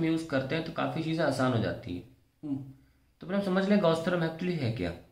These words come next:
उसके पहले हमें charge समझना होगा। What is the charge? जैसे मास define किए थे, charge भी वैसे ही define करना है।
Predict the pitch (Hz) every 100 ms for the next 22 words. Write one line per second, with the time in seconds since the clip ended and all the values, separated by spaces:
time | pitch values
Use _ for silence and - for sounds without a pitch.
0 | _ _ _ - 123 156 165 180 175 156
1 | 139 135 120 104 101 87 90 113 - 156
2 | 151 101 80 - - _ _ _ _ _
3 | _ _ _ _ _ _ _ _ _ _
4 | _ _ _ - 143 156 180 147 165 170
5 | 180 185 180 175 196 - 139 139 151 131
6 | 131 135 131 127 127 123 127 131